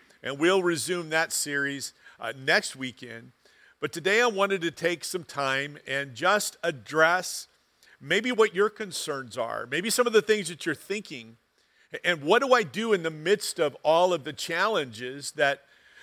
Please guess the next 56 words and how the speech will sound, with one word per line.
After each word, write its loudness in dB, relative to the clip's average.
that -2
we -6
seem -4
to -6
be -4
facing. 0
We -2
were 6
at 2
Starbucks 4
this -10
morning, -4
as -10
a -8
matter 0
of -8
fact, 2
and -14
we -6
were -2
on 2
our 6
way 4
out 6
of 2
the -2
parking 2
lot, -2
and 2
we 4
were, 4
we 4
have 2
to -12
drive 6
by 4
a 0
Target. 2
And -4
sure 2
enough, 4
right 2
there 4
at -8
Target, 4
there -2
was -2
a 0
line 4
outside 0
the -12
door 2
trying -8
to -14
get -4
in. -4